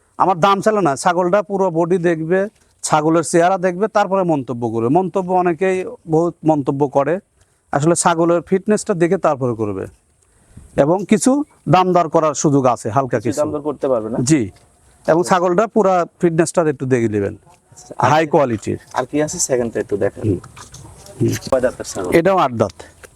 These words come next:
Speaker 2: এটাও আট দাঁত?
Speaker 1: জি, আট দাঁত, এই যে।
Speaker 2: এটাও আট দাঁতের ছাগল। আচ্ছা, আচ্ছা।
Speaker 1: জিবলা, হালকা জিবলা আছে।
Speaker 2: হালকা না?
Speaker 1: হুম, হালকা বলতে এই যে জিবলা।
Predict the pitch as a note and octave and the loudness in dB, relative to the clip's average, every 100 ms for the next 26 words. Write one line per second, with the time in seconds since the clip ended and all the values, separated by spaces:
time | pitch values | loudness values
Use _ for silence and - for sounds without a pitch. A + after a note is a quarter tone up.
0 | _ - A#2+ C#3+ B2 G2+ B2 B2 A#2+ C3 | _ -2 2 2 2 0 2 4 2 2
1 | A#2+ G#2 G2 A2 - - - - - - | 0 -2 -2 -2 -4 -12 -16 -20 -20 -20
2 | - - - - G#2+ G2+ G2 G#2 - C3 | -20 -10 -6 0 0 0 -4 -4 -2 -6
3 | - - - F#2+ G2 - - - - - | -6 -12 -4 -2 -2 -6 -16 -20 -20 -20
4 | - - - - - - - - - - | -20 -20 -18 -14 -12 -10 -8 -8 -8 -2
5 | B2+ B2 A#2 A2+ G#2+ G#2+ G#2+ A#2+ A#2 A2+ | 2 2 2 2 2 -2 0 0 0 2
6 | B2 B2 - D3+ A3 _ _ - - C3+ | 2 2 0 -2 -2 _ _ -10 -2 -2
7 | C3 G#2+ G2 E3 - C#3 B2 G#2 C3 E3 | 0 -2 -2 -6 2 2 2 2 0 2
8 | A3 G#3 F#3+ G3 D#3 B2 B2 A#2 A2+ | 0 0 0 2 0 0 -2 0 -2